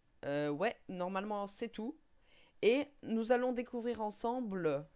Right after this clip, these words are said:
les armes cachées. Alors, il y a quatre maps. Et dans chaque map, une arme, ok, normal, cette violence.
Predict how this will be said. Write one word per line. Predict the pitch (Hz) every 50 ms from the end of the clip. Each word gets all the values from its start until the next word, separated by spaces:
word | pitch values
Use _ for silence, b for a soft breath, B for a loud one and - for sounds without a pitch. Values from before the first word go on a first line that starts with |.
| - -
les | 160 175 180 180 185 185 185 180 180 180 170 165 175 175 175 185 190 160 170
armes | 220 247 247 - 240 226 226
cachées. | - 220 208 - - - 147 143 143 - - - B B B B B B B B B B -
Alors, | - 165 175 180 -
il | - - 202 196
y | 214 240
a | 254 277 302 320 - _ - - _ _ _ _ _ _ _ - - _ _ _ _ _ _ _ - - _
quatre | - 285 277 - - - -
maps. | 208 160 131 - - - - - _ _ _ _ _ _ _ - - - _ _ _ _ _ _ _ _ _ - _ _ _ _ - _ _ _ _ _ _ _ _ _ _ -
Et | 165 175
dans | 175 196 202 208
chaque | - - - 269 262 - -
map, | 247 233 247 247 - - 254
une | 233 226
arme, | 233 240 247 240 - - - - - - - 123 - - - - - -
ok, | 143 160 180 214 - 240
normal, | 226 214 208 202 202 185 185 -
cette | - 214 180
violence. | 180 170 165 165 - -